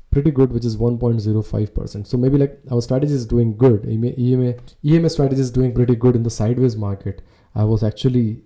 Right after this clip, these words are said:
thinking something else. I was thinking that it will work good in the bullish time, but yeah, I was wrong. Uh, but in bullish time, actually, it's not making good, uh, trades. If you click on this particular toggle, you can see all the segments, the bullish, bearish,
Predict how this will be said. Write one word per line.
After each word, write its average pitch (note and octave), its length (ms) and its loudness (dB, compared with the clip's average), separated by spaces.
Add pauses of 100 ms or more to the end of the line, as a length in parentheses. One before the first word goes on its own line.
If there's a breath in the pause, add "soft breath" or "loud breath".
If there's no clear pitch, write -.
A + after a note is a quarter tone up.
(120)
thinking A#2+ 300 0
something G#2+ 460 -4
else. A2+ 260 0
I G2 40 -2
was G#2+ 160 -6
thinking A#2 340 -6
that A2 160 -2
it G#2 140 -10
will A2+ 160 -2
work A2 420 -6 (220)
good B2 160 -2
in A2+ 100 -2
the A2+ 80 0
bullish B2 300 0
time, G2+ 220 -2
but G2+ 160 -4
yeah, C3 100 2
I A#2 40 0
was G#2+ 180 -2
wrong. C#3 240 0 (140 loud breath)
Uh, A#2 160 2
but A#2+ 180 2
in C3 140 4
bullish F#3 240 6
time, E3 180 4
actually, D3 320 2
it's C#3+ 160 0
not B2+ 360 0
making A#2 360 0
good, G#2+ 180 2 (260)
uh, G2+ 400 -2 (380)
trades. G#2 360 0 (240 soft breath)
If A2 100 -4
you - 80 0
click D#3 240 2
on D3 140 2
this C#3 120 2
particular C3 380 4
toggle, C#3 480 4 (480 soft breath)
you A2+ 80 -2
can C3+ 140 2
see D3+ 500 2
all B2+ 220 2
the B2+ 520 4 (240)
segments, C3+ 500 0
the A2 80 -6
bullish, B2 260 2
bearish, B2 440 0